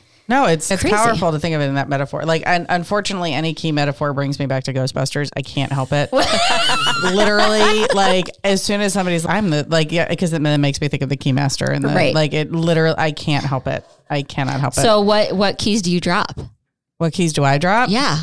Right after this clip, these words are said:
Speaker 2: Everybody
Speaker 1: I,
Speaker 2: listening, ask
Speaker 1: I drop
Speaker 2: themselves, what keys do they drop?
Speaker 1: Yeah. I drop permission. I know I drop permission. Like,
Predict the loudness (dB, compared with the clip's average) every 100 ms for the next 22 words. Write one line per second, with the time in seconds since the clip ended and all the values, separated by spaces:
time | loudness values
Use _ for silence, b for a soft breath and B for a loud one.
0 | -2 2 4 4 2 2 2 2 2 4
1 | 4 4 2 0 -2 0 -2 -2 -4 0
2 | 0 0 -2 -4 -2 2 0 0 0 2
3 | 2 0 0 -6 _ _ 0 2 2 2
4 | 0 -2 -2 0 0 0 0 0